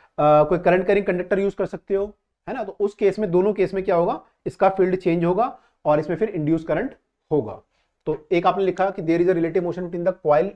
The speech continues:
and the magnet, दूसरा है coil and a current carrying conductor,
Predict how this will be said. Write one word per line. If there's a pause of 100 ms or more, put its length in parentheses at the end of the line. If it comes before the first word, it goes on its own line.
(120)
and
the
magnet, (320)
दूसरा
है
coil (120)
and
a
current
carrying
conductor,